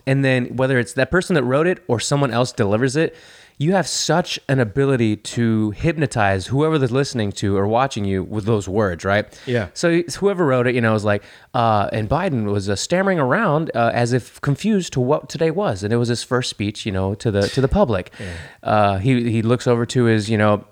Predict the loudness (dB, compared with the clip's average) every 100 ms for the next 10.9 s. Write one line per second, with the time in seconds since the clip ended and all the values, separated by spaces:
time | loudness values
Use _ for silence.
0 | _ -4 -2 -2 0 -2 0 0 2 0
1 | -2 -2 -4 0 2 2 -2 -8 -8 -4
2 | -2 -2 -4 -14 _ _ -2 2 2 2
3 | 0 0 0 0 -2 0 -2 -4 -4 -2
4 | 2 2 0 -2 0 2 2 2 0 2
5 | 2 2 0 -6 -8 -14 -20 -12 -8 -2
6 | -2 0 0 0 0 0 0 0 0 -2
7 | 0 -2 0 0 0 -4 -4 -6 -2 0
8 | 0 0 0 2 0 0 -2 -4 -2 0
9 | 0 -2 0 0 0 0 2 0 0 0
10 | 0 0 -2 -2 -2 -2 0 0